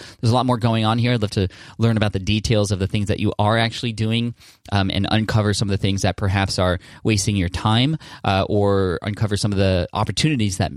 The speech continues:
you may not be taking a hold of. Uh, so if that's something of interest to you, send me an email pat at smartpassiveincome dot com. And I, I don't want, like, a thousand invites from people to do the same thing. This is something that I, I, I love to do,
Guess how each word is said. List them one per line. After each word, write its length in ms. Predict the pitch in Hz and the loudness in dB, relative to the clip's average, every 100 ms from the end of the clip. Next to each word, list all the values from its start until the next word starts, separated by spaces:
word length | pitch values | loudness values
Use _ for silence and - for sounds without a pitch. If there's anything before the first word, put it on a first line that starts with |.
| - | -6
you 120 | 113 | 0
may 140 | 104 98 | 2 2
not 180 | 98 - | 0 0
be 300 | 95 92 90 | -2 -2 -2
taking 500 | - 107 107 95 90 - - | -4 -2 -2 -2 -4 -12 -6
a 80 | - | -4
hold 360 | 95 151 147 92 | 0 0 0 0
of. 340 | - - - - - - | -4 -8 -16 -20 -14 -2
Uh, 100 | 98 | 0
so 160 | - 104 | 2 0
if 80 | |
that's 180 | 120 110 | 2 0
something 280 | 120 107 98 | 0 -2 -4
of 100 | 92 | -4
interest 280 | 101 101 - | -4 -4 -4
to 80 | 98 | -4
you, 60 | |
send 200 | 92 107 | -2 0
me 80 | 101 | 0
an 80 | 95 | 0
email 400 | 95 95 92 - _ _ - | 2 2 0 -4 _ _ -6
pat 160 | 101 98 | -2 -2
at 100 | 90 | -2
smartpassiveincome 680 | 104 90 98 - 90 92 92 | -2 -2 -2 -2 -4 -4 -4
dot 140 | 90 | -4
com. 340 | - 90 90 - | -2 -2 -2 -2
And 140 | 98 98 | -2 0
I, 180 | 120 - | 0 -2
I 80 | 165 | 0
don't 140 | 156 | 0
want, 140 | 131 | 0
like, 140 | 113 107 | -2 -2
a 80 | 90 | -4
thousand 480 | - 101 101 98 | -2 -2 -2 -2
invites 360 | 95 95 92 - | -2 0 -2 -2
from 160 | 95 90 | -6 -6
people 440 | 98 95 90 87 - - - _ | -6 -2 -2 -2 -8 -20 -20 _
to 100 | - | -2
do 140 | 98 104 | 0 2
the 80 | 95 | 2
same 240 | 107 98 | 0 0
thing. 320 | 101 107 120 | 0 0 2
This 180 | 101 104 | 0 0
is 80 | 98 | 0
something 280 | 101 92 95 | -2 0 0
that 180 | 87 80 | 2 0
I, 180 | 92 90 | -2 -2
I, 280 | - 90 92 - | -2 -4 -4 -2
I 180 | 92 92 - | -4 -4 -4
love 220 | 101 113 | -2 -2
to 100 | - | -2
do, 200 | 151 185 | 0 0